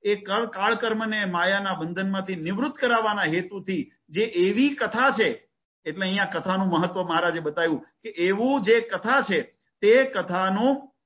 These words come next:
અ, સુખ આપનાર કથાનો યોગ થાય છે. આ સમાગમ દ્વારા, પ્રસંગ દ્વારા શેનો યોગ થાય છે? તો ભગવાન કહે છે કે ભગવત કથાનો, ભગવાનના ઐશ્વર્ય, મહાત્મ જ્ઞાન, એનું જે જ્ઞાન એવા સમાગમ દ્વારા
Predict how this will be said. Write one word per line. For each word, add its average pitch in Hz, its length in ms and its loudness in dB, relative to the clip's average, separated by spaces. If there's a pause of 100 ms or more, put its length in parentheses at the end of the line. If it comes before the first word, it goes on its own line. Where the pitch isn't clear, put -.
(480)
અ, 170 260 2
સુખ 247 300 -2
આપનાર 185 420 0
કથાનો 190 520 -4
યોગ 170 340 -2
થાય 143 180 0
છે. 139 340 -6 (240)
આ 135 80 -6
સમાગમ 175 520 -2
દ્વારા, 165 260 -2
પ્રસંગ 180 380 -6
દ્વારા 180 220 -2
શેનો 202 320 -2
યોગ 208 240 0
થાય 202 160 -2
છે? 226 200 0 (680)
તો 139 80 -6
ભગવાન 160 440 -2
કહે 165 160 -6
છે 214 260 -2
કે - 380 -10
ભગવત 131 640 -6
કથાનો, 160 500 -2
ભગવાનના 156 640 -4
ઐશ્વર્ય, 214 400 0
મહાત્મ 196 480 -2
જ્ઞાન, 180 340 0 (320)
એનું 208 320 0
જે 226 120 2
જ્ઞાન 180 520 -2 (260)
એવા 175 440 0 (100)
સમાગમ 208 480 0
દ્વારા 156 440 -2